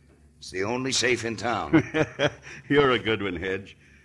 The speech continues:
Speaker 2: You made good money when you owned the hotel, and you're making good money with this here store, and yet you keep on holding people up.
Speaker 1: Uh, maybe it's the excitement of it, Mole. That and the fact of the old mine tunnel under the street.
Speaker 2: Goes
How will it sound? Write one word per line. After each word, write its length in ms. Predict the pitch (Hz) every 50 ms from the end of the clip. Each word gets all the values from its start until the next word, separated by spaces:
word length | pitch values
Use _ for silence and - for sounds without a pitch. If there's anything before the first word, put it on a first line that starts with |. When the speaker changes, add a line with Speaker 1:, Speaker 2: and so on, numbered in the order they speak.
| _ - _ _ _ -
Speaker 2:
You 100 | 107 113
made 240 | 135 165 170 123 107
good 180 | 160 170 135
money 280 | 131 151 151 143 160 175
when 160 | 165 147 139
you 100 | 143 139
owned 200 | 147 165 165 151
the 100 | 147 135
hotel, 500 | 139 143 135 - - 151 143 131 143 156
and 120 | 151 131 127
you're 100 | 123 123
making 260 | 139 147 131 123 120
good 160 | 123 143 127
money 240 | 120 135 143 156 156
with 140 | 143 135 135
this 160 | 151 143 -
here 160 | 143 160 160
store, 460 | - - - 175 165 156 165 190 202
and 120 | 160 147 143
yet 260 | 156 190 208 202 -
you 80 | 170 165
keep 260 | - 196 202 - 190
on 180 | 190 202 196
holding 320 | 160 190 214 214 202 202 151
people 280 | 226 240 240 240 247
up. 300 | 262 262 240 - - - -
Speaker 1:
Uh, 260 | 127 175 208 202 208
maybe 300 | 208 196 196 196 185 185
it's 140 | 185 - -
the 140 | 156 175 160
excitement 560 | 135 - - 131 143 151 127 113 113 127 120
of 100 | 117 117
it, 80 | 113
Mole. 400 | 107 107 113 123 135 143 127 101 78 - _ _ _ _ _ _ _ _ _ -
That 320 | 101 127 135 135 135 131
and 180 | 127 127 127 120
the 60 | 110
fact 320 | 104 123 135 123 110 101
of 80 | 104 104
the 100 | 110 117
old 200 | 123 131 127 120
mine 300 | 120 131 131 123 123 110
tunnel 340 | - 107 123 117 120 123 127
under 200 | 127 127 120 117
the 140 | 110 101
street. 640 | - - 143 160 160 147 139 - - - - - -
Speaker 2:
Goes 260 | - 101 107 98 90